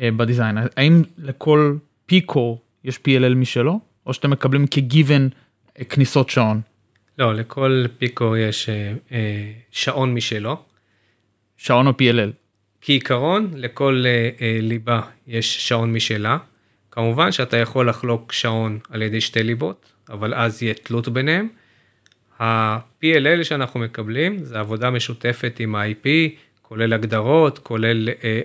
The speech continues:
Speaker 2: הגדרת, אה, צרכים שצריכים להיות, אה, מגדירים נקודות עבודה, אה, אופייניות, אז, אה, איך מאתחלים אותו, כל הפיוזים שיורדים אליו, אז כל התהליך הזה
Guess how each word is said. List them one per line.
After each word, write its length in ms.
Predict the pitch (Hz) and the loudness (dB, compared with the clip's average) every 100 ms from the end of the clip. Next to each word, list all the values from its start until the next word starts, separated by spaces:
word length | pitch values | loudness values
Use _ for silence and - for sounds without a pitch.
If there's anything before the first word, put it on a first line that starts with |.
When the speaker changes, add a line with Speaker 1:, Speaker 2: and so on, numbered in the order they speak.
| - | -6
Speaker 2:
הגדרת, 540 | 110 110 107 120 - | -6 -4 -4 -4 -6
אה, 240 | 127 117 113 117 - _ _ _ | -4 -2 -4 -8 -20 _ _ _
צרכים 560 | - 113 113 - 170 | -16 -6 -4 0 0
שצריכים 560 | 175 170 - 160 160 151 | 0 -4 -4 -2 0 0
להיות, 520 | 147 143 139 127 - _ _ _ _ _ _ | 0 0 0 -2 -8 _ _ _ _ _ _
אה, 100 | 113 | -8
מגדירים 520 | 107 104 113 120 127 | -6 -4 -2 0 2
נקודות 480 | 123 123 120 123 120 | 0 -4 -4 -4 -2
עבודה, 720 | 117 113 117 135 156 160 147 143 143 - 127 | -4 -4 -4 0 2 2 0 -2 -6 -12 -10
אה, 260 | 120 120 - - - | -6 -4 -6 -12 -20
אופייניות, 760 | 135 120 131 120 117 113 113 - _ _ _ _ _ | -20 -12 -6 -4 -2 -4 -6 -12 _ _ _ _ _
אז, 260 | 110 101 - 127 | -20 -20 -14 -2
אה, 240 | 110 104 - - _ | 0 0 -4 -14 _
איך 200 | 127 - | -6 -4
מאתחלים 720 | 123 110 - - 110 127 202 | -2 -2 -4 -6 -2 0 2
אותו, 560 | 202 190 165 139 117 113 | 0 0 2 4 2 -2
כל 180 | - 113 | -10 -16
הפיוזים 440 | 107 - 170 196 180 | -12 -2 -2 0 -2
שיורדים 500 | 180 156 143 139 135 | 0 2 2 2 2
אליו, 280 | 123 123 117 - _ _ | 0 -2 -4 -16 _ _
אז 140 | 113 - | -14 -4
כל 240 | 160 175 | 2 2
התהליך 540 | 175 160 147 160 160 | 2 2 0 0 -2
הזה 520 | 156 143 160 170 165 | -4 0 2 2 2